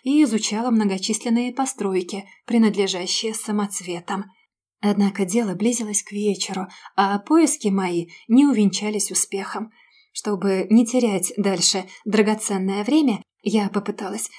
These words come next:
ненадолго выбросить из головы страшную трагедию и сконцентрироваться на собственных проблемах. Например, поискать причину того, почему мирин мастера Риша действовал на меня не так, как нужно,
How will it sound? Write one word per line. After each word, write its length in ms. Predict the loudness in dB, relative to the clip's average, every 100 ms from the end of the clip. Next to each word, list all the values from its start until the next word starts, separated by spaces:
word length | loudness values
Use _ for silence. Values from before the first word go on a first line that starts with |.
| 2
ненадолго 720 | 4 4 2 0 -2 -4 -8 -12 -2
выбросить 680 | 2 2 0 -6 -4 -6 -4
из 160 | -6
головы 460 | -4 -6 -4 -4 -4 -6 -10
страшную 540 | 0 2 2 2 -2
трагедию 640 | 0 0 0 0 -2 -4 -6 -14 -2
и 260 | 2 2
сконцентрироваться 1200 | 2 4 4 4 2 4 4 4 2 -2 -2 -2 2
на 140 | 2
собственных 540 | 2 -2 -6 -8 -10 -6
проблемах. 560 | -6 -4 -4 -6 -10 -18 _ _ _ 2
Например, 520 | 2 2 -2 -4 -4
поискать 520 | -2 -2 -2 -6 -6
причину 500 | -4 -4 -4 -6 -8
того, 320 | -8 -4 -2 -4 -6 -2
почему 600 | 0 2 4 6 4 0 -12 _
мирин 400 | 4 6 6 4
мастера 600 | 2 0 -2 -4 -4 -2
Риша 520 | 0 0 0 0 -2 -4 0
действовал 720 | 2 4 4 0 -4 -2 0
на 120 | 2
меня 440 | 4 4 2 -2 2
не 220 | 2 2
так, 220 | -2 -8
как 220 | -10 -8
нужно, 380 | -8 -6 -8 -10